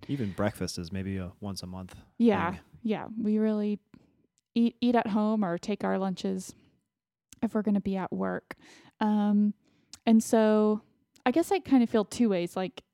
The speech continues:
Speaker 2: on one, I don't feel like we're actively doing a lot to reduce our budget.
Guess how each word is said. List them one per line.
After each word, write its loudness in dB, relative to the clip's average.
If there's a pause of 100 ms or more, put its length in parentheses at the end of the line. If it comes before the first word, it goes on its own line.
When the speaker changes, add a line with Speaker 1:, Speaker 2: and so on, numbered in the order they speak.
(200)
Speaker 2:
on 2
one, 4 (600)
I 2
don't 4
feel 2
like 0
we're 0 (100)
actively -2 (100)
doing 4
a -4
lot -4
to 0
reduce 0 (120)
our -2
budget. 0